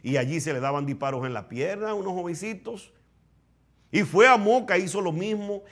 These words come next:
y fueron exterminando uno por uno a los cirujanos porque se creó un odio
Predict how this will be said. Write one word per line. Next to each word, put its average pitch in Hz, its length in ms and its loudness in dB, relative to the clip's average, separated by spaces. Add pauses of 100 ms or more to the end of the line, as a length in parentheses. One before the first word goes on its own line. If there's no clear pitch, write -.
y 196 140 0
fueron 254 340 4
exterminando 220 840 0
uno 226 340 0
por 180 160 0
uno 226 200 -2
a 190 60 0
los 180 140 -4
cirujanos 185 400 0
porque 160 260 -6
se 165 180 -6
creó 180 220 -2
un 208 260 0
odio 190 520 2